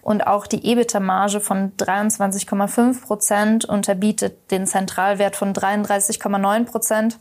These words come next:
Außerdem ist A M D beziehungsweise die Aktie ein bisschen schwankungsanfälliger als die Mitstreiter.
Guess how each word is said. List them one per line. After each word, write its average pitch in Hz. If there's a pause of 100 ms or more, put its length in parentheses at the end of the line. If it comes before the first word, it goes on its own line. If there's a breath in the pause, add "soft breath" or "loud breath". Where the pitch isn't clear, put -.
Außerdem 220
ist -
A 214
M 214
D 247 (480 loud breath)
beziehungsweise 208
die 196
Aktie -
ein 208
bisschen 208
schwankungsanfälliger 226
als 220
die 226
Mitstreiter. 226